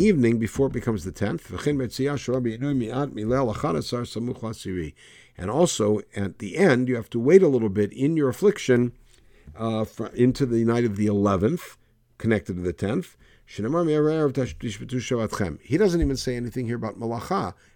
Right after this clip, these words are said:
on Yom Kippur. And the Rambam, by the way, does not mention this at all in the context of other holidays. Um,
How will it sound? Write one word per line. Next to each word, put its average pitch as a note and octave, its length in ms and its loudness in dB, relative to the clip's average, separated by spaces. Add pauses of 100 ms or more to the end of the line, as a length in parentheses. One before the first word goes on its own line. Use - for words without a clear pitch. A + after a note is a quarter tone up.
on G2+ 140 -2
Yom G2+ 180 0
Kippur. F2+ 440 -6 (1500)
And A#2 140 2
the A2 40 4
Rambam, A#2 360 6
by G2 140 4
the G2+ 100 2
way, F#2+ 240 2
does F#2+ 220 -6
not A2 240 0
mention G#2 380 0
this F#2 200 -4
at G2+ 60 -10
all C3 320 0
in A2 160 -2
the G#2 80 -6
context G2+ 580 -6
of F#2+ 380 -8
other G2 240 -4
holidays. G#2 500 -4 (560)
Um, G2 720 2